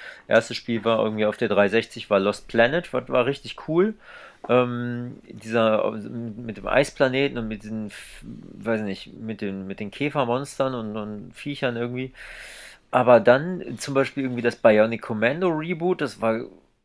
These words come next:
das war, boah, unspielbar, will ich jetzt nicht sagen, so scheiße war's nicht, aber es war auf jeden Fall nicht gut. Dann halt auch Resident Evil, nach Resident Evil vier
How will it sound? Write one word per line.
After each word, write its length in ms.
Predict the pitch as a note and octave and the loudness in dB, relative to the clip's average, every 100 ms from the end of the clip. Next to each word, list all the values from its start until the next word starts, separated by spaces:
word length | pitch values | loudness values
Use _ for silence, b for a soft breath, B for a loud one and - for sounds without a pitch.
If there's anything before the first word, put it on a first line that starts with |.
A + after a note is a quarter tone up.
| - | -12
das 220 | A2+ - | -12 -2
war, 380 | A2 A2 G#2+ - - - - A2+ | 4 6 6 2 -12 -20 -20 -16
boah, 400 | - A2 G#2+ G2+ | -4 6 10 10
unspielbar, 1400 | - D#3 - - C#3+ F3+ E3 - _ - C#3 C#3+ D#3 C#3 | 6 0 -2 -4 -6 -4 -4 -10 _ 4 6 8 6 6
will 140 | C3 C#3 | 0 0
ich 80 | |
jetzt 180 | C#3 A2+ | -2 -2
nicht 220 | D3+ D#3+ | -2 -2
sagen, 280 | D#3 D#3 D#3+ | 4 6 6
so 100 | C3 | 0
scheiße 320 | - D3 C#3 | 2 2 4
war's 200 | B2 A2 | 4 4
nicht, 300 | B2 D#3+ - B B | 2 -2 -4 B B
aber 160 | A#2 A#2+ | 2 4
es 100 | A#2 | 6
war 80 | A#2 | 4
auf 120 | G#2 | 4
jeden 180 | A#2 B2 | -2 -4
Fall 180 | - G#2 | -4 -4
nicht 260 | G2+ - | -4 -8
gut. 600 | - G#2+ B2+ C#3 D#3 - - B B B | -16 -12 -10 -8 -8 -8 -10 B B B
Dann 240 | - B2 C3 | 2 4 4
halt 260 | C3 A2 | 2 2
auch 240 | - A#2 - | 2 2 4
Resident 420 | A#2+ A#2+ A#2 A2+ | 4 4 0 -4
Evil, 300 | - D3 D#3+ | -4 -2 0
nach 320 | A#2+ C3+ - | 2 2 0
Resident 420 | C3+ C3 B2+ G#2+ - | -2 -2 -2 -6 -6
Evil 360 | - G#2+ A2 | -6 -4 -4
vier 720 | - - - C3+ D#3+ G3 G#3 | -4 -12 -10 -2 2 2 0